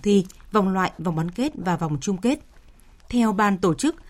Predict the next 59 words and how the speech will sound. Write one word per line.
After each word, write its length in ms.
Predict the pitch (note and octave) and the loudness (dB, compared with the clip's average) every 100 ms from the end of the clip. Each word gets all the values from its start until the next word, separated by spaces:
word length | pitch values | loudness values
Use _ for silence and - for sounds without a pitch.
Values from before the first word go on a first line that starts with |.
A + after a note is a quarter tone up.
| - - | -10 -2
tại 120 | A3+ | 0
vòng 160 | G#3 | 2
loại 220 | G3+ G3+ - | 2 0 0
có 100 | G#3+ | 0
một 180 | B3 G3 | 0 0
trăm 160 | A3 | -4
hai 160 | A3+ C4+ | -6 -6
mươi 100 | C4+ | -4
giải 160 | B3+ F3 | -4 -2
thưởng 280 | G3 E3 D#3+ | 0 0 0
được 200 | F3 - | -4 -4
trao 200 | G3+ F#3 | -6 -6
cho 100 | F#3+ | -8
các 160 | A#3 | -8
thí 120 | - G3 | -2 0
sinh. 260 | A3+ G#3+ F3+ - - - - - | 2 2 0 -10 -20 -20 -20 -6
Tại 100 | G#3+ | -2
vòng 180 | F#3+ F3 | 2 2
bán 140 | E3+ E3+ | 0 0
kết 240 | A#3+ D4+ - - | 0 0 -4 -10
có 200 | - G3+ | 0 0
sáu 180 | G3+ G#3 | 0 -2
mươi 100 | B3+ | -4
giải 140 | C4 F3 | -2 0
thưởng 300 | G3 E3 D3+ | 2 2 0
được 200 | F#3 D3 | -2 -4
trao 240 | - G3 F3+ | -4 -6 -4
cho 200 | F#3+ F3+ | -4 -4
thí 180 | F3+ | -4
sinh. 280 | F3+ G#3 F#3 F3+ - - - - - | 2 4 4 -2 -18 -20 -20 -20 -2
Vòng 260 | A3+ A3+ | 2 2
chung 120 | A#3+ C4+ | 0 -2
kết 320 | D4 E4 - | -2 -2 -2
có 120 | G#3 | -4
hai 140 | G#3 | -2
mươi 100 | A3 | -6
sáu 180 | G3+ F#3+ | -4 -4
thí 140 | F#3 G#3+ | -4 -2
sinh 180 | A#3+ | -2
xuất 140 | G#3+ D4 | -2 -4
sắc 280 | D#4 D4 G3 | -6 -6 -4
đạt 140 | F3 | -4
giải 120 | E3 | -4
cao 320 | D#3 G3 F#3 E3+ | -2 -2 -2 -4
sẽ 140 | G#3 | -4
được 200 | G#3 C#3 | -4 -6
trao 200 | - B3+ | -6 -4
giải 140 | A#3 | -4
thưởng, 280 | - G3 D3 - - | 0 2 0 -4 -14
giấy 220 | D#3 E3+ | -2 0
chứng 200 | E3 G#3 | 0 0
nhận 220 | B3 - D3 | -2 -2 -4
và 60 | |
bằng 160 | D#3+ D3 | -4 -2
khen, 240 | F#3 F#3 - - - - | 0 0 -2 -10 -20 -2
gồm 200 | G#3 G3 | 0 2
một 140 | F#3 | 0
giải 140 | F#3 D3+ | -2 -2
nhất, 240 | G3 | -2